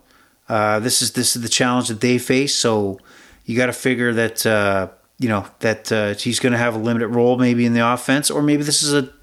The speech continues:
you know, a dupe. Maybe they, uh, they are, Jamar Chase is, uh, ready to go and he's gonna put up a hundred twenty yards. But they got enough weapons out there, and Joey Burrow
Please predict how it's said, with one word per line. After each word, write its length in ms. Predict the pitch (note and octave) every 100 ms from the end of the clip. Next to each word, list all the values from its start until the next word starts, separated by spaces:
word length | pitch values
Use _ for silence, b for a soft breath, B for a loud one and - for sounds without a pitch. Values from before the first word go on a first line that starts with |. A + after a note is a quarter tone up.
| -
you 140 | D3+
know, 280 | C#3 C#3+ C3 -
a 60 | B2+
dupe. 400 | A#2 D3+ - - _
Maybe 220 | C#3 B2+ B2+
they, 260 | B2+ B2
uh, 160 | A2+ G#2+ - _ B B B B B
they 160 | B2 A#2+
are, 200 | A#2+ A#2
Jamar 380 | A2+ B2 B2+ B2
Chase 380 | - C3 C3 B2
is, 240 | A2 -
uh, 320 | A#2 A2 G2+
ready 240 | G2 B2 A#2+
to 100 | B2
go 300 | A2 A#2 D3
and 100 | C3+
he's 60 |
gonna 140 | - A#2+
put 160 | -
up 120 | B2+ A#2+
a 40 |
hundred 260 | A#2 B2+ B2
twenty 240 | C3+ C3
yards. 480 | A#2+ C3+ A#2+ - - B B B -
But 100 | A#2
they 80 | D3
got 120 | D#3+
enough 260 | D3+ C3+ B2
weapons 440 | B2 B2 C3 A2+
out 180 | A2 -
there, 220 | A2+ G#2+
and 120 | G2+
Joey 240 | G#2 A#2 B2+
Burrow 520 | A#2+ A2+ G#2 G2